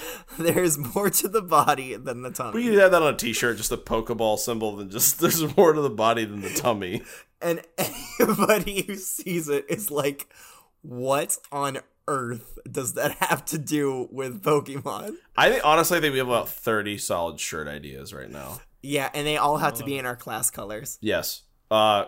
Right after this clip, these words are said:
Speaker 1: what was it? Dark red and classic red?
Speaker 2: N-, no, no, no. Classic red and slightly darker red.
Speaker 1: Slightly darker red, yes.
Speaker 2: For
Speaker 1: Okay.
Speaker 2: all those of you students at home who have forgotten what our class colors are, they are, of course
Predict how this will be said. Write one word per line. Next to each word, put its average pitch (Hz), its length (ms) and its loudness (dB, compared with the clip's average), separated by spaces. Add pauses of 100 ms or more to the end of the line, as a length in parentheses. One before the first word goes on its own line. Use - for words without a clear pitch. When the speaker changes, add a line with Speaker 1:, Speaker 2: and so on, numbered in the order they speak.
(300)
Speaker 1:
what 120 160 -2
was 127 140 0
it? 104 160 -2
Dark 117 260 2
red 139 220 4
and 101 100 -4
classic 110 380 -4
red? 151 160 -2
Speaker 2:
N-, 156 320 -12
no, 175 180 2
no, 180 100 2
no. 143 180 0
Classic 196 580 2
red 185 440 4
and 143 320 -2
slightly 151 600 0
darker 123 420 -4
red. 95 360 -8
Speaker 1:
Slightly 139 360 4
darker 107 300 0
red, 85 160 -4
yes. 73 420 -10
Speaker 2:
For - 60 -14
Speaker 1:
Okay. - 100 -4
Speaker 2:
all 302 140 2
those 226 200 6
of 165 140 -2
you 160 160 -4
students 139 400 -4
at 120 120 -4
home 117 280 -10
who 120 80 -10
have 123 140 -6
forgotten 127 420 -2
what 110 140 -6
our 110 80 -8
class 107 280 -6
colors 107 320 -10
are, 87 220 -10
they 120 160 -4
are, 131 160 0
of 123 160 -4
course 110 540 -8